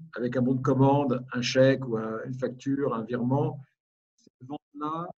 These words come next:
elle va, euh, être difficile par rapport à un concurrent qui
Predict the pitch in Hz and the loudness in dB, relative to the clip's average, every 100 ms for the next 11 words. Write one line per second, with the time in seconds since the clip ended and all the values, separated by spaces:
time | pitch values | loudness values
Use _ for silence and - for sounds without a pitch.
0 | _ 131 123 120 131 131 131 135 123 120 | _ -18 -16 -10 -6 -4 -4 -6 -8 -10
1 | 123 - 143 139 320 131 _ 156 - _ | -12 -16 -18 -20 -20 -20 _ -16 -16 _
2 | _ _ - 131 139 - 156 147 135 123 | _ _ -12 -8 -8 -8 -10 -10 -10 -10
3 | - 135 127 131 135 131 | -10 -14 -12 -4 -2 -4